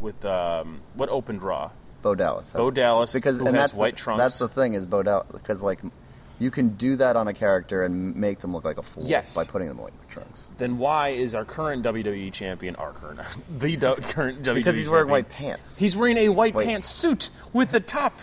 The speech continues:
Speaker 1: How is
Speaker 2: Because
Speaker 1: that any better?
Speaker 2: Because you're not exposed. You're not just a guy out there
Speaker 1: Oh,
Speaker 2: in your
Speaker 1: God.
Speaker 2: underwear.
Speaker 1: All right, so that's the thing. I,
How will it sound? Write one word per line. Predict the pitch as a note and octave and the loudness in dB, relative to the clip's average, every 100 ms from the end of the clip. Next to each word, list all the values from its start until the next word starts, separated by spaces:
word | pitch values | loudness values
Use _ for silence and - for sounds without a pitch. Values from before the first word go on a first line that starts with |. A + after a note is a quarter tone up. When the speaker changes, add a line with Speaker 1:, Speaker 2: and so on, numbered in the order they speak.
| - - - - - | -20 -18 -18 -18 -12
Speaker 1:
How | - C4+ | 0 4
is | |
Speaker 2:
Because | C#4 C#4+ | 6 6
Speaker 1:
that | B3+ B3 | 4 4
any | A#3+ A3+ | 0 -2
better? | B3 B3 C#3 | -4 -4 -4
Speaker 2:
Because | C#3+ E3 D#3+ | -4 -2 -2
you're | E3+ E3+ | -2 -2
not | F3 | -2
exposed. | E3+ - G3+ G3+ A#2+ F#2+ - - A#2+ | -4 -8 -10 -8 -8 -10 -14 -12 -2
You're | B2+ | 2
not | D3 | 2
just | D#3 D3 | 0 -2
a | |
guy | C3 C3+ | 2 4
out | C#3+ | 4
there | C#3 G2 | 2 0
Speaker 1:
Oh, | |
Speaker 2:
in | A#2 | 0
your | D3 | 0
Speaker 1:
God. | G#2 G2+ | 2 2
Speaker 2:
underwear. | D#2 F2 - - | 2 -2 -10 -4
Speaker 1:
All | B2 | 2
right, | A2 G2 - | 2 2 -2
so | - | -2
that's | E3+ G3+ | 2 2
the | F#3+ | 0
thing. | F3+ D3 - - | -6 -6 -8 -8
I, | D3 | -2